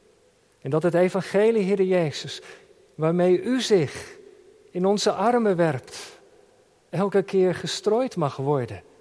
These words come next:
Ruim en overvloedig komt u naar ons toe. We hebben niet een boek met letters alleen,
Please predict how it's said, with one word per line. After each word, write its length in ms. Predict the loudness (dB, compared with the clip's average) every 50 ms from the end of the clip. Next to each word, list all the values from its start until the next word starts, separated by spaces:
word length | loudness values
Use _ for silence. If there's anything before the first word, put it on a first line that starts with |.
| -20 _ _ _
Ruim 420 | -4 -2 0 0 0 0 0 0
en 140 | 0 0 0
overvloedig 960 | 0 2 2 2 0 -2 -6 -6 -6 -4 -4 -4 -2 -4 -4 -6 -8 -12 -18 -20 -20 -20 _ -20 -20 _ _ _ _ _ _ _
komt 220 | -4 -2 -2 0 2
u 60 | 2
naar 200 | 2 2 0 0
ons 260 | -2 -4 -4 -6 -8
toe. 220 | -6 -6 -6 -6 -8 -12 -18 -20 -20 _ _ _ _ _ _ _ _ _ _ _ _ _ _ _ _ _ _ _
We 60 | -6
hebben 180 | -2 -2 0 0
niet 160 | 0 0 0
een 160 | 0 -2 0
boek 280 | 0 0 0 0 -2 -4
met 200 | -2 -2 -2 0
letters 480 | 0 0 0 0 0 -2 -4 -4 -4
alleen, 400 | -4 -4 -2 -2 -2 -2 -4 -4